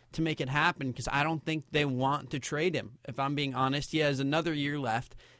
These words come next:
and you're gonna wanna get rid of Zook and Hayes, and then <laughs> you, you have no one. And you want his leadership. Everyone says he's basically been a de facto captain. He has immense playoff experience,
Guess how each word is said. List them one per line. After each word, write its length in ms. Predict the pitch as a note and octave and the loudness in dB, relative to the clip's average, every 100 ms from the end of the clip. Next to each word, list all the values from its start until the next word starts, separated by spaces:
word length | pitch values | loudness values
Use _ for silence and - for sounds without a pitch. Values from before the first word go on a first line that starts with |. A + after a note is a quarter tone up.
| - | -6
and 540 | D3+ C#3+ C3 B2 B2 - _ _ _ - | 0 2 2 0 -2 -8 _ _ _ -10
you're 220 | D3+ D3 | -2 0
gonna 160 | D3+ D#3 | 2 2
wanna 240 | D#3+ E3+ | 4 2
get 140 | E3 D#3+ | 0 2
rid 160 | D#3+ | 2
of 200 | D3 A#2+ - D3 | 2 0 -8 -6
Zook 400 | A#2+ D#3 E3 - | 2 4 4 2
and 100 | D#3 | 0
Hayes, 480 | C#3 D3 C#3+ D#3 D#3 | 4 6 6 4 2
and 240 | - D#3 | 0 0
then 320 | D#3 D#3 D3+ - - | 2 2 0 -2 -10
<laughs> 300 | C3 - - | 0 2 2
you, 180 | C#3 F#3+ - | 0 -2 -2
you 160 | D#3+ F3+ | 2 4
have 120 | D3+ | 4
no 200 | D#3 F#3+ | 2 2
one. 260 | G#3 A2+ G#2+ - - - | 2 0 -4 -14 -14 0
And 260 | D#3+ D#3 | 2 2
you 160 | D#3 F3+ | 2 2
want 380 | D#3+ E3+ G3+ F3+ | 4 4 2 2
his 180 | F3 C#3+ | 2 2
leadership. 720 | E3 A3+ A#3 - D#3 C3 - | 0 2 0 2 2 2 -2
Everyone 400 | E3 G3+ F#3 D3+ | 0 2 0 2
says 280 | F#3+ F#3+ | 4 4
he's 200 | D#3+ C#3 | 2 -2
basically 460 | D#3+ E3 E3 - E3 | 2 4 2 0 2
been 180 | D3+ D#3 | 2 0
a 80 | C#3 | -2
de 80 | |
facto 420 | C3+ E3 D#3 D#3 C#3+ | -2 -2 -2 -4 -4
captain. 560 | E3 C#3 C3 C#3 D3 - - - | 0 0 0 -2 -4 -6 -18 0
He 120 | D#3 | 2
has 140 | C#3+ | 4
immense 400 | C#3 D#3 F3 E3+ - | 2 2 0 0 -2
playoff 480 | F#3+ E3+ D#3 D#3 | 2 6 6 4
experience, 760 | C#3 - D3 C#3 C3+ C#3+ D3 | -2 -6 -2 0 0 0 -2